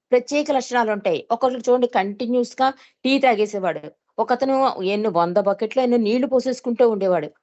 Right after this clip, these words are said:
ఒకతను సిగరెట్లు, కంటిన్యూస్ గా సిగరెట్లు తాగుతూ ఉండేవాడు. ఇవన్నీ అంటే ప్రత్యేక లక్షణాలు అన్నమాట. కానీ వాళ్ళందరికీ ఒక లక్షణం ఉంది అంటున్నారు బాబా, ఒకే ఒక గుణం. అదేంటంటే వారికి బాహ్య ప్రపంచ శృతి ఉండదు,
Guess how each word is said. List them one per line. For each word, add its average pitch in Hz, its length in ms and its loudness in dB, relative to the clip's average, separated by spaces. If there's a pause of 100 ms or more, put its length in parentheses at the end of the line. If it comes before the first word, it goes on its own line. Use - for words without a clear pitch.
(160)
ఒకతను 262 420 0
సిగరెట్లు, 240 360 2
కంటిన్యూస్ 233 800 -2
గా 262 40 2
సిగరెట్లు 220 360 2
తాగుతూ 190 300 2
ఉండేవాడు. 170 380 2 (360)
ఇవన్నీ 240 240 2
అంటే 269 160 -4 (220)
ప్రత్యేక 302 420 0
లక్షణాలు 220 520 0
అన్నమాట. 160 340 -4 (440)
కానీ 262 240 2
వాళ్ళందరికీ 262 680 -2
ఒక 262 220 -2
లక్షణం 220 460 -2
ఉంది 196 240 0
అంటున్నారు 180 380 -2
బాబా, 151 320 -2 (300)
ఒకే 240 240 2
ఒక 262 300 0
గుణం. 185 260 0 (340)
అదేంటంటే 185 880 0 (280)
వారికి 262 360 2
బాహ్య 170 560 -2
ప్రపంచ 233 580 -2
శృతి 202 400 -4
ఉండదు, 165 800 2